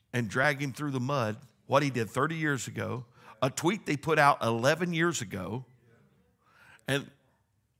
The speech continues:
and let's just drag it through, through the mud. No, he says, "If he thirsts, give him drink, for in so doing,"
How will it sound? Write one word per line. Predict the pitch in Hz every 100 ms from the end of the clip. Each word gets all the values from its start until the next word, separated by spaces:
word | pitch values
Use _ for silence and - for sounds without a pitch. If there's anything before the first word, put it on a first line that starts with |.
| _
and | 135
let's | 147 151
just | 180 -
drag | 156 175 170
it | 156
through, | - 165
through | 117 - 170
the | 170
mud. | 151 139 143 127
No, | 139 165 147 - _ _ _ _
he | - 143
says, | - 156 139 135 - - - _ _ _ _ _ _ _ _ -
"If | 120
he | 120
thirsts, | - 170 185 180 - _
give | 135
him | 127 120
drink, | 143 151 180 - - _ _ _ _ _ _ _ _ _
for | - 139 131
in | 123
so | - 170 190
doing," | 175 180 139 110 113